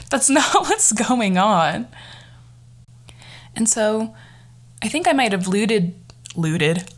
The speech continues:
alluded to this a little bit, but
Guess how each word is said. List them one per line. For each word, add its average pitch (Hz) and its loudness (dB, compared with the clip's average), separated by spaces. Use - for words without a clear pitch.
alluded 202 4
to - 0
this 185 2
a 196 -2
little 170 0
bit, 160 0
but 190 2